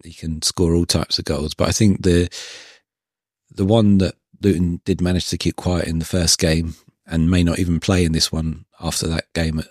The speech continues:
Aston Villa and was Anthony Gordon, because his, um, improvement and progression as a footballer since he left Everton is quite remarkable, and I think he's one of the most exciting talents they've got. And if he's not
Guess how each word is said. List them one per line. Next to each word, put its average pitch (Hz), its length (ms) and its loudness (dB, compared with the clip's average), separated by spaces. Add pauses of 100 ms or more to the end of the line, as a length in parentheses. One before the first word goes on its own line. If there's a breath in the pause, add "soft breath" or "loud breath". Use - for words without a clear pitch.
(140)
Aston - 280 -6
Villa 80 220 -4
and 78 240 -8 (280)
was 87 280 0
Anthony 82 340 -2
Gordon, 80 500 0
because - 300 -6
his, 98 280 2 (840 loud breath)
um, 82 420 0 (400)
improvement 90 720 0
and 82 260 -6 (300)
progression 78 640 0 (300)
as 82 140 -2
a 80 60 -4
footballer 80 540 -4
since - 260 0
he 80 100 -6
left 80 280 -4
Everton 78 520 -2
is 80 100 -10
quite - 220 -2
remarkable, 78 640 -2
and 76 160 -16 (640 soft breath)
I - 40 -12
think 85 280 -4
he's - 340 0 (320)
one 80 100 -18
of 80 60 -16
the 80 140 -18
most - 300 -2
exciting 80 360 -2
talents 78 420 -4
they've - 280 -4
got. 80 320 -2
And 80 120 -18
if 80 80 -20
he's 82 140 -18
not 92 180 -12